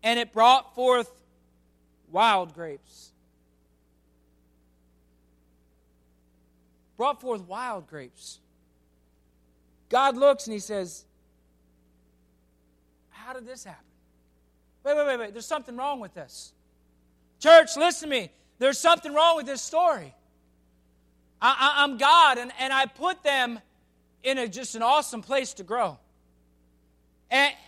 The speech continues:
I protected them, and, and I worked on them, and I put my best in them.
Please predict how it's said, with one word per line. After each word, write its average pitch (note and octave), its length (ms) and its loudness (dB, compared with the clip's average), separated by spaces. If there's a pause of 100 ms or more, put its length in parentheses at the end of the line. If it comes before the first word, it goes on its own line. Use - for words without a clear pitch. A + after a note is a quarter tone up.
(960)
I C4 140 4
protected D4+ 580 -2
them, C#4 200 -2 (1300)
and, D#4 200 0
and D#4 160 4
I D4+ 140 6
worked E4+ 380 10
on D4 220 4
them, E4 220 0 (1040)
and D#4+ 200 6
I D#4 60 6
put F#4 280 2
my D#4 140 6
best D4+ 460 2
in F4+ 200 0
them. D4 400 0